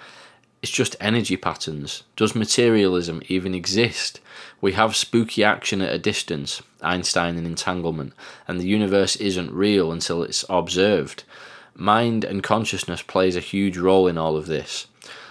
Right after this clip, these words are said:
Lou Elizondo told him this will fall into the nexus between quantum mechanics and consciousness. I think this is very, very strange,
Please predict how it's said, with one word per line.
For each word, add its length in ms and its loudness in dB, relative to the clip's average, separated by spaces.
Lou 160 4
Elizondo 680 4
told 280 0
him 120 -2
this 180 -6
will 100 -2
fall 400 4
into 260 -2
the 120 -4
nexus 560 -4
between 560 -6
quantum 500 0
mechanics 580 -4
and 120 -8
consciousness. 880 -6
I 160 2
think 240 -2
this 160 -2
is 120 -2
very, 360 4
very 260 4
strange, 760 0